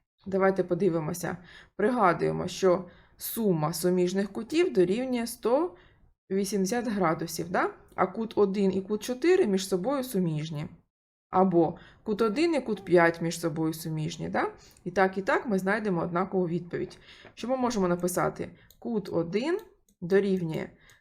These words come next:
сто вісімдесят градусів. Відняти кут чотири.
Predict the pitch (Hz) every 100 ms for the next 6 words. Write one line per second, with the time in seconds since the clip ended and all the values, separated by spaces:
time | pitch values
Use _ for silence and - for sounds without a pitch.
0 | _ - - 208 175 175 151 156 156 165
1 | 185 247 262 277 294 - 285 294 _ _
2 | _ _ _ _ _ _ _ _ _ -
3 | - _ - 180 220 226 220 165 - 147
4 | - - _ _ 196 170 170 - 156 -
5 | 156 151 196 339